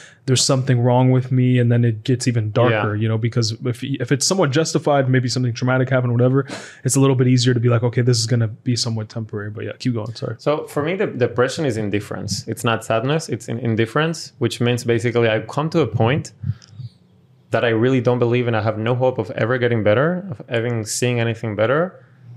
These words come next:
Speaker 2: So I'm, I become indifferent to life.
Speaker 1: Mm.
Speaker 2: So I, it makes no sense to eat or to move, to move a finger, to get out of bed because nothing matters.
Speaker 1: Mm.
Speaker 2: Um, <clears throat> why did I get to that point? Maybe because of many years of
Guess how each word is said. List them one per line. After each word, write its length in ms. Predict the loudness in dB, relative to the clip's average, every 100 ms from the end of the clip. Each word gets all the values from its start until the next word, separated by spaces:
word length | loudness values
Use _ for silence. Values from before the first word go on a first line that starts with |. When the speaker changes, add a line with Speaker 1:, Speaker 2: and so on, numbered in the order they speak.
| -20
Speaker 2:
So 180 | -4 -2
I'm, 140 | -2 -2
I 80 | -4
become 440 | -4 -2 -2 -2 -2
indifferent 640 | -2 0 -2 0 -2 0
to 80 | 0
life. 500 | 2 0 -4 -20 -20 _ -12
Speaker 1:
Mm. 60 |
Speaker 2:
So 160 | 0 2
I, 220 | 2 -2 -8 _ _ _ _ -6
it 60 |
makes 240 | -4 -4 -2
no 100 | -2
sense 320 | -2 -6 -4
to 160 | -4 -4
eat 360 | -2 -2 -4 -16 -4
or 220 | -2 -2
to 200 | -4 -6
move, 280 | -2 -2 -4
to 60 | -6
move 140 | -4
a 60 | -6
finger, 260 | -4 -4
to 120 | -4
get 120 | -2 0
out 80 |
of 80 | 0
bed 180 | 0 -2
because 320 | -4 -6 -6
nothing 380 | -4 -4 -4 -4
matters. 460 | -2 -2 -6 -16 -8 -4
Speaker 1:
Mm. 680 | -4 -4 -14 -20 _ -6
Speaker 2:
Um, 920 | -2 0 0 -2 -6 -10 -8 -8 -8 -12
<clears throat> 40 |
why 320 | -8 -2 0
did 140 | 2 2
I 60 |
get 180 | 2 -2
to 60 | 0
that 180 | 0 0
point? 400 | -2 -2 -2 -6
Maybe 300 | -4 -2 -2
because 240 | -2 0 0
of 120 | 0
many 280 | 0 0 2
years 300 | 2 0 -2
of 300 | -6 -8